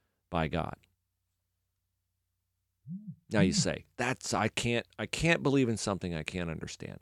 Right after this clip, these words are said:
I can't put my faith in something I can't understand." Okay, so here's my response to you on that.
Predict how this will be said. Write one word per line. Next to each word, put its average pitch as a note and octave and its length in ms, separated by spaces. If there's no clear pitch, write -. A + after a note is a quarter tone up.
I - 80
can't A2+ 300
put A2+ 140
my G2 140
faith - 380
in - 80
something - 340
I D#2 60
can't - 240
understand." - 400
Okay, - 240
so F2 300
here's G#2+ 160
my G#2 100
response F2 500
to D#2 120
you - 120
on - 120
that. - 120